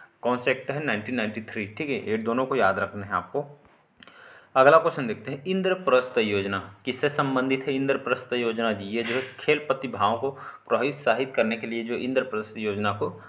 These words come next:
लाई गई थी सरकार के द्वारा। ए ऑप्शन जो है करेक्ट आंसर हो। चलिए अगला क्वेश्चन देखते हैं, छत्तीसगढ़ राज्य की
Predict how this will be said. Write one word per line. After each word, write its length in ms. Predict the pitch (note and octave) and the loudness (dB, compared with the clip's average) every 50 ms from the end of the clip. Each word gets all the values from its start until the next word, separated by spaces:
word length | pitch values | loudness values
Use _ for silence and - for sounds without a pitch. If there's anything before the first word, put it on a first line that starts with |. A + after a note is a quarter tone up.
| - - - | -18 -8 0
लाई 240 | A2+ A2 G#2+ G#2 | 4 6 6 6
गई 140 | G2+ G#2 G#2 | 4 0 -6
थी 140 | G2+ - G#2 | -8 -10 -10
सरकार 360 | - - G#2+ - - F#2+ F#2 | -4 -4 -4 0 2 2 2
के 180 | - - A2+ G#2 | 2 2 -2 -2
द्वारा। 340 | G2 F#2+ F#2 F#2 F#2+ - - C3 | 0 2 2 2 0 -2 -2 0
ए 100 | C#3+ C#3 | 4 6
ऑप्शन 360 | B2+ G#2 - - - B2+ A#2 | 6 6 4 0 -6 -6 -6
जो 80 | A2 A2+ | -4 -4
है 100 | A#2 A#2 | -6 -2
करेक्ट 340 | - G#2 G2 G2+ - - | -2 -2 -2 -2 0 0
आंसर 300 | F#2+ F#2 F#2 F#2+ - B2+ | -2 -2 -2 -2 -2 -2
हो। 120 | A#2 - - _ - - - _ _ - | -2 -2 -8 _ -20 -20 -20 _ _ 0
चलिए 260 | - C#3 C#3+ D#3+ E3 | 2 2 4 6 6
अगला 220 | C#3 B2 B2 B2+ | 6 8 8 6
क्वेश्चन 320 | B2 B2 A#2 - - G#2+ F#2+ | 4 4 0 -2 -4 -6 -6
देखते 240 | F#2+ G2 G#2 G#2+ | -6 -8 -4 -4
हैं, 300 | G#2+ A2+ C3 C3 - - _ _ _ _ - - _ - - - - - _ _ _ _ _ _ _ - | -4 -4 -4 -10 -12 -18 _ _ _ _ -20 -20 _ -20 -20 -20 -20 -20 _ _ _ _ _ _ _ 2
छत्तीसगढ़ 520 | - D3 C#3 C#3+ - F3 F3 F3 D#3 - | 2 2 2 2 -4 -2 2 4 4 8
राज्य 360 | G#2+ G2+ G2+ G#2 G2+ G#2 G#2 | 8 8 8 8 6 0 -6
की 280 | G2+ - G2+ F#2 - | -8 -8 -10 -12 -12